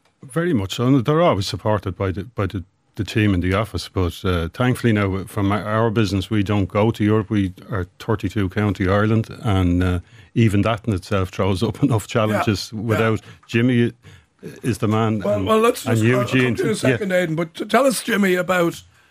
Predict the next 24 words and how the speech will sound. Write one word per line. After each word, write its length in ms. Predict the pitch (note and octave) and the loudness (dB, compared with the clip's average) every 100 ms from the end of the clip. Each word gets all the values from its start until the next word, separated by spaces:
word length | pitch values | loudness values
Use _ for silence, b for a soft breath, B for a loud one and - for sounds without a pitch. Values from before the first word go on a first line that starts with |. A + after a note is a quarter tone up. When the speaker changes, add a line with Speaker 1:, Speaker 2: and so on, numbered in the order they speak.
| b b b - | b b b 0
Speaker 2:
about 500 | - G3 G3 E3 D#3+ _ - | 2 2 0 -2 -8 _ -2
the, 100 | G3+ - - | 0 0 0
that 180 | F#3 - | -2 0
very 240 | G3 F#3 | 0 0
fact. 320 | - F#3 D3 | 0 -2 -2
So, 300 | - F3 F#3 | -2 -2 -2
so 160 | D#3+ G#3 | -2 0
we're, 200 | F#3+ E3 - b b b b b | 2 0 -4 b b b b b
Aidan 320 | G3 A#3+ A#3+ | 2 2 2
is 140 | G#3 | 2
telling 260 | - F#3+ F3+ | 2 2 2
us 120 | F3 | 0
there 180 | F3+ E3+ | 0 2
there's 180 | D#3+ D3+ | 0 -4
a 40 | |
shortage 480 | C#3 E3+ D#3+ D3+ D3 | -2 0 0 0 -8
of 60 | C#3+ | -6
drivers 720 | E3+ E3 E3+ F3 F3 D#3+ - _ b b b | 0 2 2 0 -2 -2 -6 _ b b b
on 220 | B3 B3+ | 2 4
the 80 | G3+ | 2
ground 560 | G3+ F#3 F#3 F3+ D#3+ D3 | 2 4 4 2 0 0
in 120 | C#3+ | 0
terms 340 | F3+ F#3 E3 | 0 2 2
of 260 | D#3+ D#3 | 0 -2